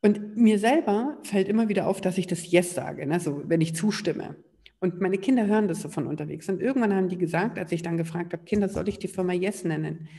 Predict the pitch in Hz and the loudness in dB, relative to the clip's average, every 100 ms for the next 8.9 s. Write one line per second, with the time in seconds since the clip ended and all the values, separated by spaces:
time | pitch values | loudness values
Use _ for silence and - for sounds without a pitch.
0 | - - - _ 165 202 247 220 196 175 | -20 -20 -20 _ 4 6 6 4 4 2
1 | 156 151 165 226 233 202 208 185 156 - | 0 2 4 4 2 0 0 -2 -4 -2
2 | 147 147 160 160 - - 151 143 147 156 | -2 -2 -6 -10 -6 0 2 0 -2 -4
3 | 190 254 - - - - _ 180 165 175 | -4 -6 -10 -20 -20 -20 _ -2 -2 -2
4 | 170 170 180 185 175 160 160 - - 160 | -4 -4 -2 -2 -2 -4 -6 -12 -6 -2
5 | 180 208 190 - - - - 196 - - | 0 0 -2 -6 -16 -6 0 0 -2 -2
6 | 175 170 165 247 262 240 196 175 208 247 | 0 0 0 0 0 2 2 2 0 -4
7 | - - 165 165 160 175 143 151 175 277 | -6 -4 0 0 2 0 0 0 0 -2
8 | 330 - 151 156 175 165 208 196 165 | -2 -2 -2 -4 -4 0 2 4 4